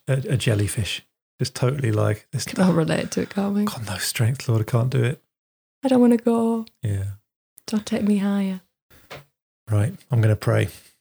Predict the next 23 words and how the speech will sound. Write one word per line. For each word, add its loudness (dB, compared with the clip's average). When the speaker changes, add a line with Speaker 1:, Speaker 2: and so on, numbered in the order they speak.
Speaker 1:
Yeah. 0
Thank 2
you, 4
Lord, 4
that 2
you 6
are 4
a 0
transforming 4
God. 2
Thank 0
you 6
that 2
when 6
you 8
found 2
us 2
and 6
rescued 4
us, -2
Lord, 2
you 4
didn't 2